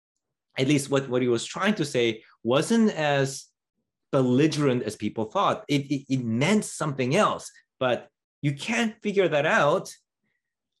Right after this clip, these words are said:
unless you understand the entire background and you understand where they're coming from.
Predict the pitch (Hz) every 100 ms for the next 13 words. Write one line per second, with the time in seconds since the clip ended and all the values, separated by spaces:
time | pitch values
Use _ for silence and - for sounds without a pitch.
0 | _ - 151 160 160 - 160 151 139 143
1 | 139 143 135 135 131 - _ _ _ -
2 | 135 135 135 117 104 - 147 165 147 87
3 | 78 - 139 - _ _ _ - 113 110
4 | 113 107 107 _ - 135 135 139 165 185
5 | 123 101 - 87 76 - 104 135